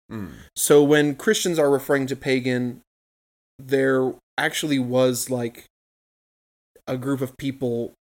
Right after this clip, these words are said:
Speaker 2: that called themselves pagans that were very s-, worldly spiritual and, like, uh,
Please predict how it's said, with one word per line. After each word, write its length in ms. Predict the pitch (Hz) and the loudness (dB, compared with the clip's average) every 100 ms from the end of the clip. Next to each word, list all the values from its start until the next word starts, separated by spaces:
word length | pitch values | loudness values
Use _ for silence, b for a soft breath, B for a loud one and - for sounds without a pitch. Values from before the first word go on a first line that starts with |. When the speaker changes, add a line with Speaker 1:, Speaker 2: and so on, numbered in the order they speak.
| _ _ | _ _
Speaker 2:
that 320 | 127 117 101 - _ _ _ _ | -8 -6 -6 -12 _ _ _ _
called 300 | - 135 139 | -8 -4 -2
themselves 520 | 131 139 - 160 151 - | -2 -4 0 -2 -2 -8
pagans 680 | - 160 160 165 170 - - b b _ _ | -4 -4 -2 -4 -6 -10 -14 b b _ _
that 460 | 135 127 120 117 - | -6 -2 -2 -2 -6
were 240 | 123 131 123 | -6 -4 0
very 320 | 131 131 127 | 2 2 2
s-, 240 | - - - _ _ | -2 -6 -10 _ _
worldly 520 | 139 131 135 147 160 170 | -8 0 2 2 0 -4
spiritual 800 | - - 175 170 - 175 170 131 | -8 -4 -4 -4 -4 -4 -2 -2
and, 140 | 127 | -4
like, 220 | 120 117 - _ _ _ | -4 -8 -20 _ _ _
uh, 60 | _ | _